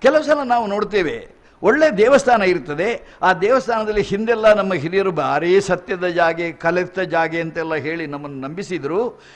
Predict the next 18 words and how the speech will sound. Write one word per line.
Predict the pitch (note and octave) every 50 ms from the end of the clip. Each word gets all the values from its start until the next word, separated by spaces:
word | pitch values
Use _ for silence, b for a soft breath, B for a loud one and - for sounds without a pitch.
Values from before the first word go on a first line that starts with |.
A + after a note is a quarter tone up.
| B B G#3+
ಈಗ | A#3+ C#4+ D4+ D4+ D4+
ಏನೂ | C4 G3 F#3 A3+ C#4 D4+ D#4+ D#4+ E4 E4
ಇಲ್ಲ, | D#4 C#4+ B3+ G3+ C3+ G2+ - - _ _ _ _ _ _ _ _ _ _ _ _ _ b b b b b D3
ದೇವಸ್ಥಾನಕ್ಕೆ | F#3+ C#4 D#4+ E4 D#4+ - D#4+ D4+ D#4 D#4 - D#4
ಜನ | A#3+ G3 D4 D4+ D#4
ಹೋಗೋದೇ | D4 C4 - - E3+ G#3 C4+ D4+ D4+ D#4 E4 D#4+ D#4 D4+ C#4+
ಇಲ್ಲ. | C4 A3+ G#3
ಯಾಕೆ | G3 F3 D#3+ F#3+ C4+ D#4 D4+ - F#3+ G3+
ಹೀಗೆ | G3 A3 A3 F#3+ G#3 G#3
ಅಂತ | F#3+ D#3+ -
ಕೇಳಿದರೆ | - - C3 C3+ D3+ D#3+ G3 A#3+ B3 F3 F3+ A3 A3+ F#3+ B B B B B B
ಅದರಲ್ಲಿ | - F#3 F#3+ G#3 G3+ F#3+ F3+
ಕಲಾಸ್ವರೂಪ | - - D3+ D#3 F#3 B3+ D4+ G3+ G3+ - C#4 D4 C#4+ C#4+ C4+ A3 A3+ B3+
ಅಂತ | A#3+ A#3 G#3+ A3
ಏನಿದೆಯೋ, | G#3 G3 F#3+ F#3 F3+ F3+ A3 B3+ A#3 G#3 A3+ A#3 G3 - B B B B B
ಕಾರಣಿಕ | - F3 F#3+ A3 A#3+ C4+ C#4 C#4 D4 - - C4 B3
ಅಂತ | B3+ B3 G3+
ಏನಿದೆಯೋ | A#3 G3+ F#3+ F#3 F#3 F3+ F3 G#3 A3+ G3+ G3 G3+ - -